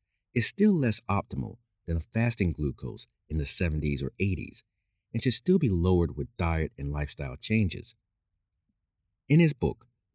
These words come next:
Metabolical, Doctor Robert Lustig states,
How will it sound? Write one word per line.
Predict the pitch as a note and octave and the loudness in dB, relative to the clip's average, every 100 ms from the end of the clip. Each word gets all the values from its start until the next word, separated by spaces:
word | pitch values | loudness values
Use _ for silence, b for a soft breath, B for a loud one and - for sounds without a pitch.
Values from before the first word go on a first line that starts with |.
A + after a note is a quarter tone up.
| G2+ | 4
Metabolical, | G#2 E2 F2+ D2+ C2+ - - _ _ _ _ _ _ _ | 4 4 2 2 -2 -8 -16 _ _ _ _ _ _ _
Doctor | G#2 G2 D#2+ | 0 0 0
Robert | E2+ C#3+ D3 - | 2 2 0 0
Lustig | G2 F#2 C2+ - | 0 0 -4 -8
states, | - G1+ - | -8 -10 -10